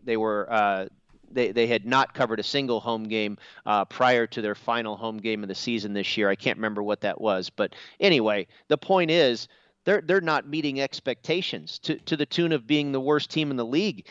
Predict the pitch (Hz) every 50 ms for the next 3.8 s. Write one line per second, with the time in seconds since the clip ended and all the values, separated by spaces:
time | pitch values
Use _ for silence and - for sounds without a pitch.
0 | - - - - 127 127 131 131 131 123 120 113 113 110 - - - - 110 101
1 | - - - 107 101 - - 90 80 82 - - - - 131 123 120 110 - -
2 | - - - - _ - - 107 110 110 110 107 101 - - - - 151 135 123
3 | 117 110 98 123 127 123 123 120 107 127 123 123 120 117 113